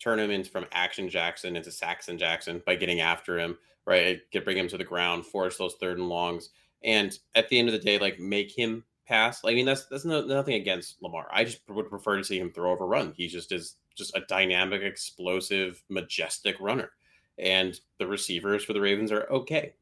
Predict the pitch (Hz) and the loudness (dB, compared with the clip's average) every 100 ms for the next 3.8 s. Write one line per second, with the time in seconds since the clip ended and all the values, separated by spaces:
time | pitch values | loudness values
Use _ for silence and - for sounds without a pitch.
0 | _ 107 107 104 110 104 113 107 87 95 | _ -2 0 0 0 0 0 -2 0 0
1 | 95 110 110 104 98 101 98 - 98 95 | 4 2 2 2 4 4 2 -2 -4 -4
2 | 90 - - - 95 - - 104 - 104 | -4 -10 -10 -4 -4 2 4 4 2 -2
3 | - 92 104 113 117 120 120 | 2 2 4 6 8 6 2